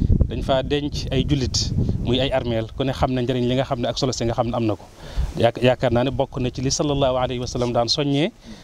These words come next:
ndax daan wax ne na ngeen koy def ndax dana leen fàttali dee. Te jamono jii ñu toll, lépp loo xam ne luy tax nit ki di fàttali, di, di fàttaliku dee la,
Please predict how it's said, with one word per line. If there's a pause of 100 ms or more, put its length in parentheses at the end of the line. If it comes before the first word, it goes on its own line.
(120)
ndax
daan
wax
ne
na
ngeen
koy
def
ndax
dana
leen
fàttali
dee. (500)
Te
jamono
jii
ñu
toll, (440)
lépp
loo
xam
ne
luy
tax
nit
ki
di
fàttali,
di,
di
fàttaliku
dee
la,